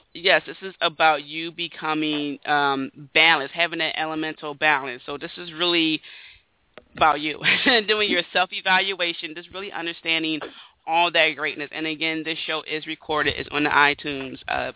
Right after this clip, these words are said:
podcast section. So no worries, 'cause there's a lot of great information here. And I really want, you know, the listeners to really, uh, take this home, do homework, <laughs> take the quiz,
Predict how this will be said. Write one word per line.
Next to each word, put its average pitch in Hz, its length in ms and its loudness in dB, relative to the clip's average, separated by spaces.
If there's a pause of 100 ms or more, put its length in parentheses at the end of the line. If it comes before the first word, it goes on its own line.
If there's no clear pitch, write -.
podcast 143 460 2
section. 143 320 -6
So 147 220 -8 (420)
no 165 200 2
worries, 160 320 4
'cause 151 180 0
there's 147 100 -8
a - 20 -8
lot 156 200 2
of 156 100 -10
great 180 400 0
information 185 640 -4
here. 143 340 -8
And 151 160 -8
I 151 60 -6
really 160 400 -8
want, 156 320 -6 (320)
you 165 40 -2
know, 160 140 4
the 156 80 2
listeners 151 560 -2
to 147 220 -4
really, 147 440 -2
uh, 123 200 -2 (100)
take 190 220 0
this 185 160 4
home, 160 500 -2
do 208 140 0
homework, 196 480 4
<laughs> - 80 -6 (320)
take 254 160 2
the 415 80 -4 (100)
quiz, 247 400 -2